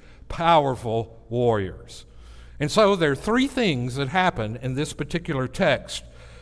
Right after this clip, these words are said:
that I want us to understand. But before I say that, one last thing about politics.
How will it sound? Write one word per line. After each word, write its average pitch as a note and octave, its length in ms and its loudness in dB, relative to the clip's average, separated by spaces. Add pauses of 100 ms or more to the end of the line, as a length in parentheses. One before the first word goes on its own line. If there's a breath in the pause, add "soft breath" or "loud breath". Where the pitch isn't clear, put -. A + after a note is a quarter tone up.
(120)
that C#3+ 120 6
I C#3 100 6
want C#3 340 2
us - 260 -6 (880)
to C3 140 -2
understand. B2+ 560 0
But A#2+ 100 0
before D#3+ 320 2
I E3+ 60 6
say F3 200 2
that, C#3 220 2
one C#3 180 0
last C3+ 260 -2
thing B2 140 -4
about G#2+ 240 -2
politics. - 760 -6